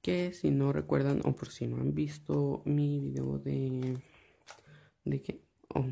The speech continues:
de mi colección de juguetes, yo tengo otro que es de galletas. Vean, déjenme lo traigo. Vean, es este y prácticamente viene, pues, con su casa y así. Y son básicamente an-, peluches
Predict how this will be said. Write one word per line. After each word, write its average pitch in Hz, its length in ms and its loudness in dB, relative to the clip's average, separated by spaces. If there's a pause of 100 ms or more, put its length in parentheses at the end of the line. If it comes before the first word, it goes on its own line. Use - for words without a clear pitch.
(140)
de 151 120 8
mi 139 120 6
colección 131 560 2
de 139 60 2
juguetes, - 640 -2 (560)
yo 156 360 4
tengo 135 280 2
otro - 320 -2 (320)
que 139 80 2
es 139 80 -4
de 135 100 2
galletas. - 880 -4
Vean, - 220 -10
déjenme 131 340 0
lo - 60 -4
traigo. - 460 -16 (1700)
Vean, 131 220 -4
es 135 160 -6
este - 340 -4
y 165 60 -2
prácticamente 147 840 -6
viene, 139 320 -2
pues, - 460 -8
con - 280 -14 (140)
su - 240 -14
casa - 340 -16
y 147 120 -12
así. 202 320 -6 (420)
Y 196 220 4
son 156 560 -4 (100)
básicamente 139 720 0
an-, 143 320 0 (160)
peluches 151 1000 0